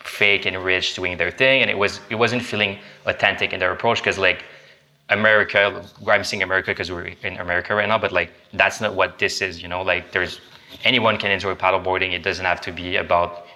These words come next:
you know, race or sex, whatever. So we, we're like,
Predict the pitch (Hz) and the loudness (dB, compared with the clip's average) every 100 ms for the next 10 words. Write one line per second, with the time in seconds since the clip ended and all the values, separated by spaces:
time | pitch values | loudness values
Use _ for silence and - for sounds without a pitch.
0 | - 92 90 90 92 92 95 87 - 90 | -8 -4 0 2 2 2 -2 -2 2 2
1 | 90 - 87 85 90 - 92 92 98 92 | 2 0 0 2 -2 -2 -4 -2 0 2
2 | 90 | 2